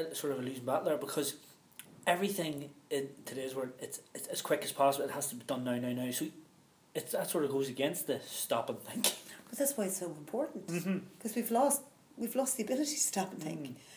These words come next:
Speaker 2: because everything is, like, instant gratification. I don't know if you've ever heard Simon Sinek talking about it, millennials.
Speaker 1: Oh, yes.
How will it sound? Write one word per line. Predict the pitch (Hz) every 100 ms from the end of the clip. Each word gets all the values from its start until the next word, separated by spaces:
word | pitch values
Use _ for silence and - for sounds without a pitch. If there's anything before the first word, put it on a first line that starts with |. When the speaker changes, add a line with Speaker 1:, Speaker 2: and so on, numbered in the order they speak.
| -
Speaker 2:
because | 190 220 214
everything | 240 233 240 220 190
is, | 185
like, | 190 - -
instant | 214 - 208
gratification. | 196 160 180 170 180 175 190 -
I | 175
don't | 202
know |
if | 190
you've | 170
ever | 165 147 139 - - - -
heard | - 190 170
Simon | - 185 151
Sinek | - - -
talking | 165 - -
about | -
it, | 135
millennials. | - 170 190 175 110
Speaker 1:
Oh, | -
yes. | 127 113 -